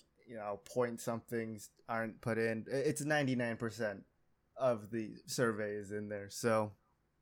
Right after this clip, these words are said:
I just think it's funny how, uh, they don't have one hundred percent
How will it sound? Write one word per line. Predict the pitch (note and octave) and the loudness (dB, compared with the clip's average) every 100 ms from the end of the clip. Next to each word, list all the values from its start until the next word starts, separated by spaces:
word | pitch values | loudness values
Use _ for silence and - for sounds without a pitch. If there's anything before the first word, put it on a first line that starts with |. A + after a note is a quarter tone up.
| _ _ _ _ - - - - - | _ _ _ _ -20 -20 -20 -20 0
I | - | 4
just | F3 F#3+ | 4 6
think | F#3 D#3 | 4 2
it's | C3+ | 2
funny | D3 D3 D3+ D#3+ C#3 _ _ _ _ - | 6 6 6 0 -4 _ _ _ _ 0
how, | C3+ B2+ B2 B2 A#2+ A#2 | 6 10 10 10 8 6
uh, | A#2+ A#2 A2+ G#2+ G#2+ G2+ - _ _ _ _ _ _ _ _ _ | 4 4 4 4 0 -2 -10 _ _ _ _ _ _ _ _ _
they | C3 A#2 | 2 6
don't | B2 B2 B2 | 6 6 4
have | B2 A#2+ B2 A#2 | 4 6 6 4
one | A#2+ | -2
hundred | B2 B2 A#2+ | 0 0 0
percent | B2+ - C#3+ C3+ C#3 - - | -2 2 4 4 4 2 2